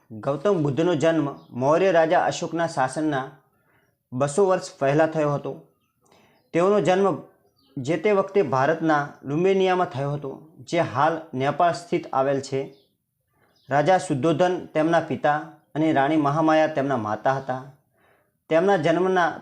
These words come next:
થોડા સમય બાદ તેમની માતા મહામાયાનું અવસાન થયું હતું. તેમનો ઉછેર તેમની માસી ગૌતમીએ કર્યો હતો, જેથી લોકો તેમને ગૌતમ તરીકે ઓળખવા લાગ્યા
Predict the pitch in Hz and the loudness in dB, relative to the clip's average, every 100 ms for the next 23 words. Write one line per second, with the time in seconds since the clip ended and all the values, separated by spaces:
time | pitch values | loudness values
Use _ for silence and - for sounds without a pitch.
0 | - 170 175 170 175 160 170 147 - - | -2 0 0 0 0 2 2 2 -6 -14
1 | _ 147 151 180 160 143 147 165 139 - | _ -2 0 0 2 2 2 2 0 -6
2 | - 120 127 160 165 160 156 147 135 - | -10 -6 -2 0 0 2 2 -2 -6 -12
3 | - 117 151 151 160 151 143 143 131 - | -12 -6 -4 -2 0 -2 -4 -10 -16 -18
4 | _ _ _ _ _ _ _ _ - 170 | _ _ _ _ _ _ _ _ 0 2
5 | 208 185 175 208 196 156 175 196 170 147 | 4 2 0 0 0 0 2 2 2 2
6 | 147 180 143 139 165 160 170 165 156 156 | 0 0 0 0 0 0 0 0 0 0
7 | 147 143 139 113 143 151 180 180 196 170 | -2 -8 -12 -6 -6 -2 0 0 0 0
8 | 165 175 147 135 - 120 120 156 156 160 | 0 0 -4 -6 -10 -6 -4 -2 0 0
9 | 160 156 156 151 156 151 139 143 | 0 0 0 0 0 0 -2 -6